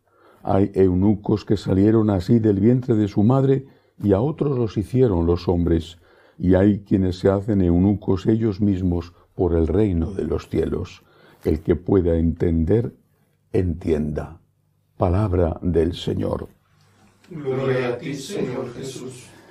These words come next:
Speaker 1: Este es el famoso texto evangélico donde el Señor rechaza abiertamente, tajantemente el divorcio. Pero empieza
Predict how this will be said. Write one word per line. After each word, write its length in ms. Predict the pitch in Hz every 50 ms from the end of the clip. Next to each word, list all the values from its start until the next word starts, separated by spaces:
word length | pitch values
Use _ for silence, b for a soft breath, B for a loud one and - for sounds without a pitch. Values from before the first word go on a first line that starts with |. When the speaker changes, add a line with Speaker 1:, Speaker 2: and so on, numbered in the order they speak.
| B B B B B _ -
Speaker 1:
Este 360 | 131 120 - - 123 104 101
es 160 | 98 - -
el 280 | 92 85 80 78 78 90
famoso 600 | 90 - - - 76 87 95 90 - - 90 82 80 -
texto 600 | - 98 92 - - - - 95 87 87 90 - - -
evangélico 840 | - 87 82 82 80 80 - - 113 98 90 98 92 - - 104 95
donde 260 | 92 87 87 82 85
el 100 | 80 78
Señor 540 | - - - 85 87 90 90 90 85 87 - - _ _ _ _ - - -
rechaza 800 | - 87 90 92 90 - - - 85 80 - - 80 78 76 - _ _ _ _ _ -
abiertamente, 1000 | - 80 82 92 98 101 92 85 - - 85 78 82 85 80 76 - - - 87
tajantemente 1400 | 85 - - - - - - 98 110 104 101 90 - - - 90 87 76 73 - - 87 - - 82 76 - b b b b b b b b
el 180 | - 85 78 71
divorcio. 640 | 71 73 71 73 73 76 76 - - - - - - _ _ _ _ _ _ _ _ _ _ _ b b b b b b b b b b b b b b b b
Pero 180 | - 123 113 123
empieza 560 | 127 123 160 175 170 - 170 160 156 151